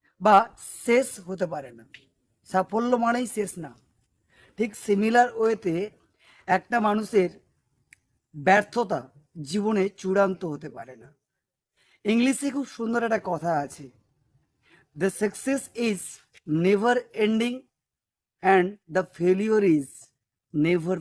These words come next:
final।" আপনি ডিসাইড করুন এই সাফল্য এবং ফেলিওর দুটোকে ব্যালেন্স করতে পারবেন কিনা, সে টিপসটা আজকে দিয়ে গেলাম। জীবনে চলার পথে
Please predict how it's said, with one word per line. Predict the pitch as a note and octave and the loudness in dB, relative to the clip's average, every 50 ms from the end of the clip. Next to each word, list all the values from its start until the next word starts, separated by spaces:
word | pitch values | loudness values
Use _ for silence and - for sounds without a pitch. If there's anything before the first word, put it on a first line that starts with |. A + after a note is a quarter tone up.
| - - | -6 -12
final।" | D3 C3 A#2+ C3 C3 B2 B2 _ _ _ _ _ _ _ _ _ _ _ _ _ _ _ - | -14 -14 -14 -16 -18 -20 -20 _ _ _ _ _ _ _ _ _ _ _ _ _ _ _ 0
আপনি | - F3 F#3+ - F3+ A3+ B3 | 4 4 4 4 4 -2 -2
ডিসাইড | G#3 B3 A#3+ - A#3+ B3 B3 G#3+ F#3+ | 0 0 -2 2 4 4 4 4 2
করুন | - B3 A#3 F#3+ E3 D#3 F#3 G3+ _ _ _ _ _ _ _ _ _ _ _ _ _ | -2 0 2 2 2 2 0 -4 _ _ _ _ _ _ _ _ _ _ _ _ _
এই | - G3 G#3 | 0 0 0
সাফল্য | F#3+ - - F#3+ F#3 F#3 F3+ - G#3 A#3+ B3 B3 B3+ C4 C4+ C#4+ C#4+ _ _ _ _ _ _ _ _ _ _ _ - | 0 -4 -2 2 2 2 2 2 -2 -2 0 0 0 2 0 0 -2 _ _ _ _ _ _ _ _ _ _ _ -2
এবং | F3+ F#3+ F#3+ G#3+ G#3+ G#3+ | 0 2 2 2 0 -2
ফেলিওর | - - - F#3 F#3+ G3 G3+ F3+ D3+ C3+ - - _ _ _ _ _ _ _ _ _ _ | -6 -4 0 2 2 2 2 2 0 0 -4 -8 _ _ _ _ _ _ _ _ _ _
দুটোকে | D3 C#3+ F3+ E3+ G#3+ G3+ A3 G#3+ | -10 -8 -4 -4 -2 0 0 0
ব্যালেন্স | F#3 F#3 F3+ F3+ F#3+ G3 G3+ - - | 4 4 4 6 4 0 -2 -4 -8
করতে | - G3+ G3 - - G3+ | -8 -8 -8 -4 -6 -6
পারবেন | - - F3 D#3+ D3+ D#3 E3 D3+ C#3+ | -2 0 0 0 0 -2 -4 -4 -4
কিনা, | B2+ - C3 A#2+ B2 C3 _ _ _ _ _ _ _ _ _ _ _ _ _ | -4 -6 -16 -18 -18 -20 _ _ _ _ _ _ _ _ _ _ _ _ _
সে | _ - - F#3+ | _ -2 -2 -2
টিপসটা | F#3 F#3+ G3 F#3+ F3+ - - - - G3+ D#3+ D3 E3 - _ _ _ _ - | -2 0 -4 -4 -4 -6 -10 -6 -2 -2 -2 -2 -2 -6 _ _ _ _ -14
আজকে | D#3 C#3 - - E3+ C#3 | -12 -12 -10 -8 -10 -10
দিয়ে | C3+ D3 C3+ | -8 -10 -12
গেলাম। | B2+ C#3 B2+ C3 A#2+ _ _ _ _ _ _ _ _ _ _ _ _ _ | -12 -16 -20 -20 -20 _ _ _ _ _ _ _ _ _ _ _ _ _
জীবনে | - D#3 F#3+ F#3 G#3+ A#3 A#3+ A#3+ | -12 -12 -10 -8 -6 -6 -8 -8
চলার | - - G3 F3+ F#3 G3+ G#3 F#3+ | -8 -8 -8 -4 -4 -4 -6 -6
পথে | G3 G#3+ G#3+ - - E3+ D#3+ G3+ | -8 -12 -12 -10 -8 -6 -6 -6